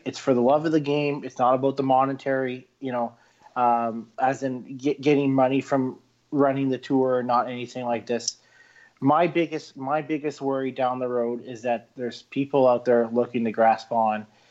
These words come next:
uh, to get their their own agendas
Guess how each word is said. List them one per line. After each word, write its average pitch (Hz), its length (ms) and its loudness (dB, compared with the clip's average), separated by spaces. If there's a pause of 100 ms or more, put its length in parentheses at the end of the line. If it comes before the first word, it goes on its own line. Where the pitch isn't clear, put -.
(300)
uh, 104 360 -2 (260)
to 120 580 4 (140)
get 131 380 2
their 127 560 2 (340)
their 127 240 2
own 131 520 0
agendas 123 540 0